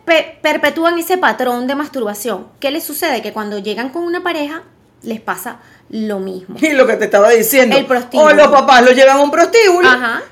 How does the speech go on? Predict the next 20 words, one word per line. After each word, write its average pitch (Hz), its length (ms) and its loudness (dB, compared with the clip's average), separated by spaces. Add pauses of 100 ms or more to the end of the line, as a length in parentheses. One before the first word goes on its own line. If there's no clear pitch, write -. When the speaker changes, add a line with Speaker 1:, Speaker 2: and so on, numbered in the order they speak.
(140)
Speaker 2:
Imagínate, 285 800 4
se 294 160 2
consiguen 247 480 0
con 233 240 0
doce, 277 400 4
trece, 277 460 2
catorce, 262 540 4
dieciséis 240 600 0
años 349 300 4
con 294 180 2
un 254 140 -2
mujerón 294 420 4
que, 233 180 0
con 220 120 -2
el 208 80 -4
que 220 100 2
no 220 140 0
saben 302 320 2
qué 359 100 2
hacer. 453 540 2